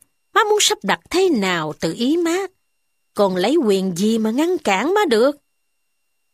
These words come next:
Má cấm biệt từ rài sắp lên, con không được nói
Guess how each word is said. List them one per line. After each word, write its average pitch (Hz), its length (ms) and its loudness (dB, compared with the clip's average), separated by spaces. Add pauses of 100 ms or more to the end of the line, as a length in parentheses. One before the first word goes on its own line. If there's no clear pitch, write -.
Má 214 280 0
cấm 320 260 0
biệt 226 220 0 (180)
từ 185 260 0
rài 175 360 0
sắp 302 240 -2
lên, 226 320 0 (300)
con 269 160 2
không 349 320 2
được 220 220 0
nói 302 220 2